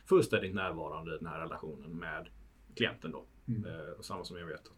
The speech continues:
Speaker 1: du har gjort qigong, som sagt,
Speaker 2: Mm.
Speaker 1: i många herrans år här, och vi behöver liksom göra jobbet på oss själva för att sen kunna hjälpa någon annan med det. Och det är det du verkligen vill, du som lyssnar på det här, när du letar efter en terapeut, liksom.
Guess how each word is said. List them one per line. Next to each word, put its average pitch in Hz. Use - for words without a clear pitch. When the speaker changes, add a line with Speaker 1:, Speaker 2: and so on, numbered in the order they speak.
Speaker 1:
du 76
har 80
gjort -
qigong, 76
som -
sagt, -
Speaker 2:
Mm. 107
Speaker 1:
i -
många 101
herrans 117
år 87
här, 82
och 87
vi 98
behöver 92
liksom 92
göra 92
jobbet 87
på 107
oss 110
själva 80
för -
att -
sen 101
kunna 92
hjälpa 90
någon 90
annan 85
med -
det. -
Och 98
det 117
är 143
det 110
du 87
verkligen 85
vill, 85
du 95
som 90
lyssnar -
på -
det 151
här, -
när 87
du 90
letar -
efter 190
en 190
terapeut, -
liksom. -